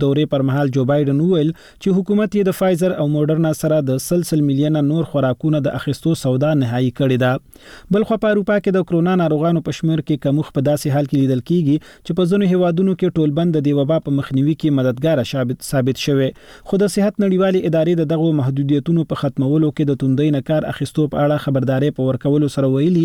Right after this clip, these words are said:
چې په سیمه کې څنګه څنګه د واکسینو کمپاین روان دی، نو ورسره د یاد وایرس د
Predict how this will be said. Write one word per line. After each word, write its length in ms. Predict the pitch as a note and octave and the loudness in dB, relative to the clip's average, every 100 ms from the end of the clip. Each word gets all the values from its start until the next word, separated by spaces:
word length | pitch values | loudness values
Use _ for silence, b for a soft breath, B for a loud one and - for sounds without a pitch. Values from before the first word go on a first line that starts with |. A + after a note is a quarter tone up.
| E3 | -2
چې 420 | - - - F3 | -12 -10 -6 -2
په 80 | F#3+ | -2
سیمه 200 | A3 G#3 G3 | 0 0 0
کې 180 | F#3+ - | -2 0
څنګه 220 | G3 F#3 - | 0 0 0
څنګه 180 | F3+ F3 | 0 2
د 80 | C#3+ | 2
واکسینو 360 | C#3 C3 - E3+ - | 0 0 0 0 0
کمپاین 420 | C3+ D#3 D#3+ C#3+ | 0 0 0 0
روان 320 | C3+ D#3 F#3 | 2 2 2
دی، 100 | D#3+ D#3+ B B F3 | 2 -2 B B -2
نو 140 | F#3+ | 0
ورسره 260 | F#3 G3+ G3+ | 0 0 0
د 100 | F#3 F3 | 2 0
یاد 240 | F#3 E3+ | 0 2
وایرس 320 | E3+ D#3+ F3+ - | 2 2 -2 0
د 160 | D3 D3+ | 0 0